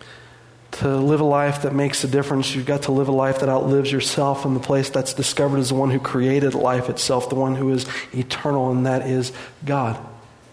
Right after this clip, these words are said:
I considered my life worth nothing to me. The things that I had valued, the importance that I placed on myself, the, the, the way that I thought life should go, I, I gave up on that, and I let God define it for me.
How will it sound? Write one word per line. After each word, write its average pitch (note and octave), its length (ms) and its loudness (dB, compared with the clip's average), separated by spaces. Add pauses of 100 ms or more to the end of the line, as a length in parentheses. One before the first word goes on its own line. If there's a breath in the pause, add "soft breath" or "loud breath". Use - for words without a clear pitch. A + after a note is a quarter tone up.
(960 loud breath)
I C#3+ 80 -2
considered D3+ 560 0
my C#3+ 120 2
life C#3+ 400 2
worth C#3+ 220 0
nothing C#3+ 420 0
to B2 120 -2
me. B2 160 2
The A#2 100 0
things D3 300 2
that C#3 80 2
I C3 100 2
had C3 160 0
valued, C3 400 2
the B2 80 0
importance C#3 440 0
that C3 80 0
I C3 40 4
placed C3+ 340 0
on C#3 60 0
myself, B2 480 0
the, C3+ 360 -4
the, C3 540 -4 (180)
the C3 80 -2
way C3 200 2
that C#3+ 140 4
I C3 60 2
thought C3+ 280 0
life B2+ 340 0 (260)
should B2+ 280 -4
go, C#3 160 2
I, B2+ 240 -2
I C3 60 0
gave C#3+ 440 0
up - 320 -4
on C#3 200 0
that, C#3+ 280 0 (460 loud breath)
and C3 100 -2
I C3+ 60 2
let C#3+ 340 0
God C3 300 0
define A2+ 340 -2
it A2+ 100 -4
for A2+ 180 -4
me. A2 180 -4